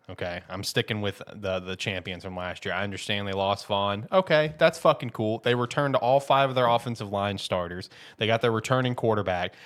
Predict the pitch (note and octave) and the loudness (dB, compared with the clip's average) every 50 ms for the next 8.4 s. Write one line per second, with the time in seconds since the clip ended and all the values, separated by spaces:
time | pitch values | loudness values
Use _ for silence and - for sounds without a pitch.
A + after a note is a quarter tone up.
0 | - - G#2 G#2+ C3+ D3+ - D#3+ C#3+ A#2+ - C3+ C3 C3 B2 A2+ - - B2 A#2 | -12 0 4 4 4 4 4 2 0 0 2 2 2 2 0 0 0 2 2 2
1 | A2 - B2 A2+ G#2+ G#2+ G#2+ G2+ F#2+ G2+ G#2+ G2 - - - G#2+ G2 - F2+ D#2+ | 0 -2 -4 -4 -4 -4 -6 -6 -2 -2 -2 -2 -2 -2 -2 -2 -2 -2 -6 -8
2 | - F#2 D#2+ D#2 D#2 D#2+ F#2 - - - C#3 C3 - - C3 A#2+ A2+ A2 G2+ G2+ | -8 -8 -8 -8 -10 -14 -14 -10 0 2 2 2 2 0 -2 -2 -2 -2 -2 -2
3 | F#2+ F2+ F#2 E2+ E2+ D#2+ E2 - G2 G#2+ G#2+ A2 B2+ C3+ - C#3+ C3 B2+ B2+ B2+ | -2 -4 -4 -8 -10 -12 -10 -8 -8 -4 0 0 0 0 0 0 0 2 4 6
4 | B2 B2+ B2+ B2+ - - G#2+ G#2+ G#2 G#2 G2+ G2+ G2 F#2 F#2 F#2+ - - - A2+ | 6 6 6 4 2 0 0 2 2 2 0 -2 -2 -2 -4 -4 -4 -6 -6 -4
5 | G2+ G2 G2 F#2+ F#2+ - - - G2 F2 F2+ - - - - - - - - - | -2 -2 -2 -2 -4 -4 -4 -4 -2 -2 -2 -4 -6 -14 -20 -20 -20 -20 -16 -8
6 | - G#2+ G#2 G2+ A2+ A2+ G#2 G2+ G#2 G2+ G#2+ A2 A2 A2 G#2+ - C#3+ C#3 C#3 C#3 | -4 -4 -2 0 0 0 0 0 -2 -2 -2 0 0 0 0 0 0 0 2 2
7 | B2+ B2 A#2+ A#2 B2 B2 A2 A2 F#2+ G2 G2+ G#2 G#2+ A2+ A#2 A#2 A2 A#2 A#2+ A#2+ | 4 4 4 4 2 0 -4 -4 -2 -2 0 0 0 0 -2 0 2 4 6 6
8 | B2 A2 G#2 G#2 G2+ G2+ - - | 6 4 2 0 -2 -4 -8 -14